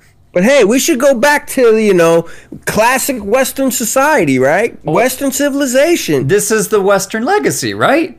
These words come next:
Speaker 2: Like,
Speaker 1: This is the <laughs>
Speaker 2: even guys like Ben Shapiro wanna identify with fucking ancient Athens as, like, a
Speaker 1: Yeah.
Speaker 2: precursor to our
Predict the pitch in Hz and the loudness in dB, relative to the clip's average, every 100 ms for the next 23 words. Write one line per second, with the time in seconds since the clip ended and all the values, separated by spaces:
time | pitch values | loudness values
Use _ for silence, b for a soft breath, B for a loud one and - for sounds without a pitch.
0 | B B B 185 196 185 233 269 226 175 | B B B 0 0 0 -4 -4 -4 -2
1 | 214 214 240 254 302 190 208 254 247 254 | -2 0 0 2 0 0 0 0 0 0
2 | 165 202 247 214 185 269 262 233 160 139 | 0 0 0 -2 -2 0 2 2 2 0
3 | 165 175 170 127 156 123 - 180 180 165 | 2 0 0 0 -2 -2 0 2 2 -2
4 | - 139 147 156 170 202 240 311 311 202 | -2 -2 -2 -2 -2 -2 0 0 -2 -2
5 | 185 147 131 127 131 131 127 - - 135 | -2 0 0 0 0 0 0 -2 -6 -4
6 | 330 247 120 170 165 - 185 - 123 113 | 0 0 0 -2 -2 -2 -2 -2 -2 0
7 | 110 110 113 | 2 0 -4